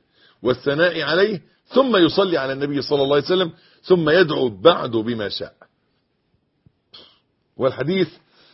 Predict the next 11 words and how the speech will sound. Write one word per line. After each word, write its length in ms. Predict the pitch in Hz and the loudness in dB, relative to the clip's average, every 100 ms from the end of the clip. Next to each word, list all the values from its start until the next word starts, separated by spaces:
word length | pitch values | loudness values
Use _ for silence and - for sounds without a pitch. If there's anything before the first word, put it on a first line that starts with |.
| _ | _
في 140 | 170 | -4
صحيح 380 | - 180 226 175 | 0 0 0 0
سنن 260 | 214 175 135 | 0 0 -4
أبي 220 | 98 98 | -6 -8
داود. 240 | 80 62 _ _ _ _ _ _ _ _ _ _ _ _ _ _ _ _ _ _ _ _ _ _ _ _ _ _ _ _ _ _ - | -8 -14 _ _ _ _ _ _ _ _ _ _ _ _ _ _ _ _ _ _ _ _ _ _ _ _ _ _ _ _ _ _ -2
أيها 260 | 180 143 131 | 0 0 -4
الإخوة، 360 | 127 - 107 _ _ _ _ _ _ _ _ _ _ _ _ _ _ _ _ _ _ _ _ | -6 -10 -12 _ _ _ _ _ _ _ _ _ _ _ _ _ _ _ _ _ _ _ _
أنا 220 | 131 123 95 | -6 -6 -8
أحبكم 380 | 104 92 - | -14 -20 -20
في 80 | - | -20
الله. 180 | - | -20